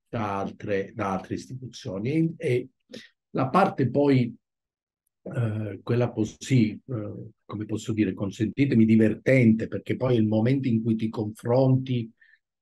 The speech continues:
eh, senza peli sulla lingua con i tuoi colleghi italiani e stranieri,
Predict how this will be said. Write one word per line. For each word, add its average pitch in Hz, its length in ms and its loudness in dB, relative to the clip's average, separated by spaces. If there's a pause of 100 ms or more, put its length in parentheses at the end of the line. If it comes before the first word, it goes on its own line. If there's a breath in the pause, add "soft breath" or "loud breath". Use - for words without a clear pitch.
(140)
eh, 110 120 -6
senza 127 460 -4
peli 127 280 0
sulla 127 320 -2
lingua 107 520 -2
con 101 140 -10
i 101 60 -6
tuoi 107 220 -4
colleghi 107 560 -4
italiani 104 500 -4
e 95 60 -10
stranieri, 107 1000 -6